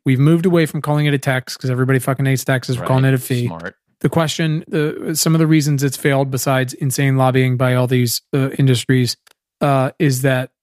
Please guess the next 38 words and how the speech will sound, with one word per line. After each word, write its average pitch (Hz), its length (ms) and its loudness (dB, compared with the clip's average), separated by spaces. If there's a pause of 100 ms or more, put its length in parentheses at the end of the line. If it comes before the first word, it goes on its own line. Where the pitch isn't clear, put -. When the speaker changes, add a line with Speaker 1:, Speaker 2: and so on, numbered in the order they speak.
(160)
Speaker 1:
the 139 320 2
question 139 320 -2
has 127 100 -2
been, 135 280 -2
"Great, 170 340 2
we 160 120 0
agree 156 240 2
on 151 140 0
it. 151 80 -6
However, 139 420 0
we 135 120 2
don't 135 160 2
agree 131 200 2
where 131 140 4
the 131 60 2
money's 160 340 2
gonna 131 220 -4
go." 120 300 -6
Now 135 220 0
we've 135 200 2
settled 127 320 0
on, 127 120 0
"Look, 131 140 0
it's - 160 -6
just 160 160 0
got, 156 180 -2
it's 147 140 -4
just 139 220 -4
gotta 110 180 -4
be 110 100 -10
a 107 40 -8
fucking 123 260 -6
check 123 320 -4
back 127 200 -4
to - 40 -8
the 127 80 -4
people, 120 300 -4
right? 117 240 -6